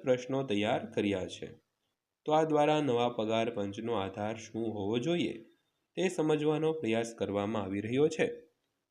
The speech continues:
તો અઢાર પ્રશ્નોમાં નીચેનાનો સમાવેશ થાય છે. તો પ્રશ્નાવલીમાં વધતી જતી ફુગાવા,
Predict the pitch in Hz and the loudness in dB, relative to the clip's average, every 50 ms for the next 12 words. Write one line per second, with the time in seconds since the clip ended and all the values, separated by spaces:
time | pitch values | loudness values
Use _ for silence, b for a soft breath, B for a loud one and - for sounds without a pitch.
0 | _ _ - - 170 175 165 156 160 165 170 170 165 147 139 135 - - 151 147 | _ _ 0 4 6 6 6 8 6 6 6 6 4 2 0 0 0 -2 0 2
1 | 147 156 156 156 143 123 113 113 - 123 120 123 120 120 123 127 127 - - 101 | 2 2 2 2 2 0 -2 -2 0 -2 0 0 0 0 0 0 -2 -2 -4 -2
2 | 101 101 101 104 127 170 - - - - - 92 90 87 85 - - - - - | 0 0 0 0 -2 -2 -4 -6 -10 -10 -8 -6 -4 -4 -4 -6 -8 -10 -12 -12
3 | - _ _ _ _ _ _ _ _ _ _ _ - 180 185 190 160 143 139 139 | -12 _ _ _ _ _ _ _ _ _ _ _ -4 -4 -2 0 2 0 0 2
4 | - 151 151 147 135 131 131 135 135 135 135 135 151 156 147 123 110 104 107 - | 2 2 4 4 4 4 4 4 2 2 0 0 -2 -4 -4 -2 -4 -4 -4 -4
5 | 127 127 120 120 107 104 110 117 117 117 113 - 95 95 107 117 131 135 123 90 | -4 -4 -2 -2 -2 -2 -2 -4 -6 -6 -6 -6 -4 0 2 4 4 4 4 2
6 | - - - | 0 -4 -14